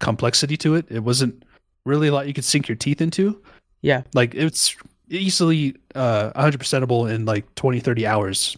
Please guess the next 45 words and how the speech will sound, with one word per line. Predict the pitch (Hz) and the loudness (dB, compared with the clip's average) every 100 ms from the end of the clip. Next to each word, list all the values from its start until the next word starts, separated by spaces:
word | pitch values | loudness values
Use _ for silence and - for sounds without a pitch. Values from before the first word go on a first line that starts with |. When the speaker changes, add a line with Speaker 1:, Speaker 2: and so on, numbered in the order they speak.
| - | 0
Speaker 1:
But, | 107 104 - | 0 2 0
you | 160 | 0
know, | 113 | 0
Stray | - 170 | 0 2
is | 151 139 | 2 0
also | - 156 180 139 107 | 0 0 2 0 0
a | |
short | - 107 101 | -2 -4 -2
game. | 104 101 | -2 0
It's, | 113 | 2
like, | 135 123 | 2 0
a | |
two-hour | - 127 107 101 | -2 0 0 0
game. | 117 101 95 _ _ _ _ _ | -2 -2 -6 _ _ _ _ _
But | 127 123 | -2 0
I | 151 | -2
feel | 156 151 | 2 2
like | 143 143 | 2 0
it | |
was | 123 127 | -2 -2
more | 131 131 127 | 0 2 2
of | 120 | 2
a | 113 107 104 - - - - - | 0 -2 -2 -6 -18 -20 -16 -2
moving | 135 131 113 | 0 2 0
story, | - 131 139 170 - _ _ _ - | 0 0 2 0 -4 _ _ _ -6
Speaker 2:
Mm-hmm. | 165 139 160 | -2 0 -2
Speaker 1:
per | 185 160 | -2 -2
se. | - 170 202 - - - | 2 0 0 -8 -12 -2
Whereas | 131 123 | 0 0
Cult | 175 | 0
of | 165 | 0
the | |
Lamb, | 139 139 135 | 2 2 0
you're | 120 | -2
just | 131 - - | -2 -4 -2
having | 147 131 117 | 0 0 0
fun, | 131 123 110 | 0 0 0
sacrificing | 95 123 123 113 - 113 - 110 | -2 -2 -2 -2 0 2 0 0
your | 104 | -2
cultists | - 110 110 107 - - - - - | 2 2 2 -2 -2 -2 -6 -12 -8
for | - - | -2 0
fun. | 113 101 | -2 0
Speaker 2:
<laughs> | 196 | 2
Speaker 1:
And, | 151 156 165 | 2 0 -2
and | 107 107 | 0 0